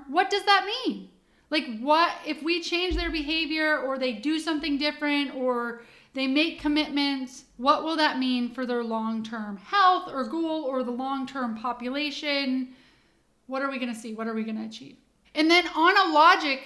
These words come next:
model, there's also a section for assumptions and a section for external factors. So assumptions are everything you're assuming has to take place before this can even work.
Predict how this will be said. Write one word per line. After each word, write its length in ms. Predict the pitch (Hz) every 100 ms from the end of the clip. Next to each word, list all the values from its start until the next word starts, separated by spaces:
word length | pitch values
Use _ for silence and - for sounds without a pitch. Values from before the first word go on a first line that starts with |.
| -
model, 760 | 247 254 311 285 214 208 269 -
there's 300 | 262 277 262
also 560 | - 269 330 320 302
a 160 | 269 262
section 540 | - 302 294 - 277
for 140 | 269 254
assumptions 800 | 233 302 339 - 453 466 453 - _ _ -
and 160 | 294
a 60 | 294
section 640 | - - 302 302 302 277
for 340 | 285 277 269 -
external 880 | 269 269 - - 285 285 277 262 254 - _
factors. 800 | _ 302 285 294 - 214 - - _ - _
So 260 | - 311 -
assumptions 720 | 285 262 - 440 453 392 320
are 340 | 277 254 254 254 -
everything 640 | 302 320 381 381 330 294
you're 220 | 285 277
assuming 880 | 262 - - 262 240 240 247 285 285 _ _ _ _ _ _ _ _ _ _ _ _ _ -
has 320 | 285 285 277
to 100 | 269
take 320 | 285 285 285
place 460 | 262 247 254 254 -
before 500 | - 262 285 285 269
this 180 | 254
can 160 | - 254
even 280 | 240 220 208
work. 260 | 220 -